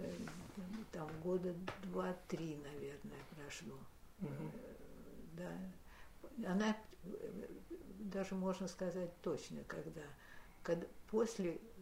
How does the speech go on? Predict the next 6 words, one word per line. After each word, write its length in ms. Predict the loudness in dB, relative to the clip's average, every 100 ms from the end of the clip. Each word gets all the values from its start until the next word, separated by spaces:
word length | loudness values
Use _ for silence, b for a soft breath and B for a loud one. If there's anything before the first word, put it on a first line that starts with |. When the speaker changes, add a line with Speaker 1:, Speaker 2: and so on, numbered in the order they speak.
| -6
Speaker 1:
страшного 720 | -6 2 4 4 4 -2 -2
землетрясения, 1080 | 0 0 -2 -2 -4 -4 0 4 4 6 4
которое 480 | 2 0 2 4 4
было 320 | 4 2 4
в 80 | 2 0
Ялте. 480 | -2 -2 -6 -8